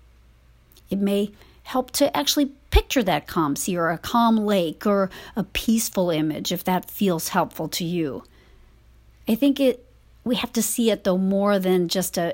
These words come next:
escape to a happy place, but as a real connection to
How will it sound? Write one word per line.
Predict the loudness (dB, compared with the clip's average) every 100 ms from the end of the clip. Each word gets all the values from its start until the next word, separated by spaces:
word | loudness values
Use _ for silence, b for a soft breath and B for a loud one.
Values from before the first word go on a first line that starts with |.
| -4
escape | -4 -2 0 -2 0
to | -2
a |
happy | -2 -2 -4 -8
place, | -8 -12 -10 -10 -12 -16 b b b 0
but | 0
as | 2
a | 0
real | 0
connection | 0 0 0 0 -2 -2 -2
to | -4